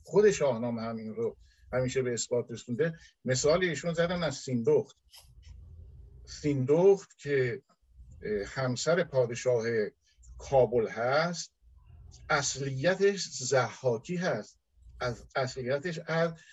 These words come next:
خانواده ضحاک هست. فریدون اومده با ضحاک مبارزه کرده، ضحاک رو گذاشته کنار، نوه فریدون که منوچهر هست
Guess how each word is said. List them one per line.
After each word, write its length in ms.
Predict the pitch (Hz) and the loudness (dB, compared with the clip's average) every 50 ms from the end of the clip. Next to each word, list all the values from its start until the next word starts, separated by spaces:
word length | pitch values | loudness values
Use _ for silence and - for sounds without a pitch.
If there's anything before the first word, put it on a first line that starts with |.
| - - _ | -20 -20 _
خانواده 580 | - - - 147 147 135 131 127 123 123 147 170 | -14 -6 0 0 2 2 4 2 2 2 2 0
ضحاک 600 | 165 160 151 143 123 113 - 135 160 175 175 - 175 | -2 0 0 0 0 0 0 2 2 2 0 0 -2
هست. 280 | 170 143 127 110 - _ _ _ _ _ _ _ - | -2 -2 -2 -4 -8 _ _ _ _ _ _ _ -20
فریدون 680 | - - - 147 147 147 151 151 143 131 - 190 202 202 | -14 -4 2 4 4 6 4 2 0 -2 -2 -2 -2 -2
اومده 640 | 185 180 165 156 143 143 143 160 170 156 131 - _ _ _ _ _ _ _ _ - - - - - - | -2 -2 0 2 2 2 2 2 2 2 0 -2 _ _ _ _ _ _ _ _ -20 -20 -20 -20 -10 -2
با 200 | 113 135 147 143 | 4 6 6 6
ضحاک 680 | 135 139 147 143 147 135 - 143 175 185 180 - - | 6 6 4 4 4 4 2 2 2 2 2 0 -4
مبارزه 380 | 175 156 151 143 131 131 160 190 | -2 2 2 2 2 2 0 -2
کرده، 300 | - 151 131 120 110 113 | 0 2 0 0 0 -2
ضحاک 480 | 117 127 143 135 131 135 165 190 190 190 | -2 0 0 0 0 0 0 0 0 0
رو 100 | 190 175 | -4 -6
گذاشته 340 | 170 165 160 156 - 180 | -4 -4 -4 -4 -4 -6
کنار، 400 | 160 - 147 135 127 117 101 - _ _ _ _ _ _ _ - - - - - - | -6 -4 -2 0 0 0 -2 -4 _ _ _ _ _ _ _ -20 -20 -20 -18 -10 -6
نوه 500 | 117 127 135 139 147 143 160 196 214 208 | -2 2 4 4 4 4 6 6 6 6
فریدون 580 | 202 - 190 175 165 156 139 156 165 165 147 | 4 4 2 2 2 -2 -2 -2 -4 -4 -2
که 80 | - 165 | -4 -4
منوچهر 580 | 151 143 139 139 135 127 - - 156 147 135 127 | 0 0 0 0 -2 -4 -2 0 2 2 2 2
هست 500 | 127 143 160 151 135 120 - - - | 0 2 2 2 2 0 -4 -10 -18